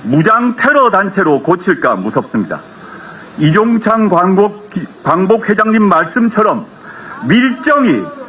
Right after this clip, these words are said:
용산을 장악하고 있습니다. 그리고 밀정을 임명하는 자가 바로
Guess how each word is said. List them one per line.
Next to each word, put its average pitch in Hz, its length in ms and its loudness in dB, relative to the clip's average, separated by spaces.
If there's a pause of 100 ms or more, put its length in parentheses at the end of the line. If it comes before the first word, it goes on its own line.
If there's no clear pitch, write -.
(220)
용산을 208 800 2
장악하고 214 540 0
있습니다. 101 380 -6 (600)
그리고 196 360 2
밀정을 220 1040 0 (160)
임명하는 262 720 2
자가 131 300 0 (440)
바로 175 580 0